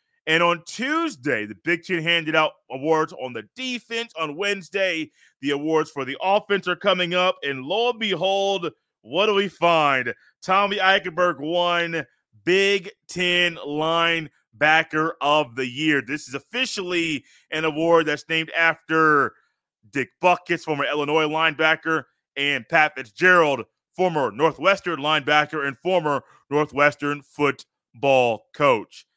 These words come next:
I-, Eichenberg's been fun, man. The official, uh, name of the award is Big Ten Butkus Fitzgerald Linebacker of the Year, for those of you that are keeping notes and tallies at home. He's also the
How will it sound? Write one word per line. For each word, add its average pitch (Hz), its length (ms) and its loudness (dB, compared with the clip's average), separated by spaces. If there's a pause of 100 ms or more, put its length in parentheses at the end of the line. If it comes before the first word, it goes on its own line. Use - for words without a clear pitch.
(1040)
I-, 254 160 6
Eichenberg's 180 380 0
been 139 180 -4
fun, 147 380 -2
man. 135 220 -4
The 143 80 -6
official, 160 560 -2 (220)
uh, 131 220 4
name 156 640 0
of 135 140 0
the 143 80 0
award 143 360 2
is 117 80 -12
Big 143 240 -4
Ten 135 220 -4
Butkus 143 420 0
Fitzgerald 143 560 -2 (260)
Linebacker 139 640 0
of 123 80 -2
the 110 100 -8
Year, 139 220 -2
for 131 120 -10
those 135 220 -4
of 117 40 -10
you 131 80 -6
that 123 100 -4
are 117 60 -6
keeping 127 420 -12
notes 131 360 -4 (240)
and 139 160 -8
tallies 147 520 0
at 131 320 -2
home. 151 360 -2 (360)
He's 208 180 -6
also 247 280 2
the 208 140 -2